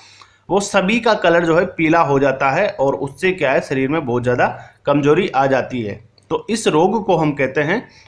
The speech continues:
पिलहा। जब पिलहा होता है तो आपके शरीर में से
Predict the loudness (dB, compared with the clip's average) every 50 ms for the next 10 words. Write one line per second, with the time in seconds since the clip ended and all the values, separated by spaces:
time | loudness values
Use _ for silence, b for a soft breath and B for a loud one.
0 | b _ _ 0 0 2 2 2 2 2 0 -4 -12 -18 -14 -4 -4 -2 -2 0
1 | 0 0 0 2 4 4 4 6 4 4 2 2 2 2 2 2 2 2 0 0
2 | 0 -2 -4 -4 -2 -2 -2 0 2 2 2 2 0 0 0 0 -2 -2 -2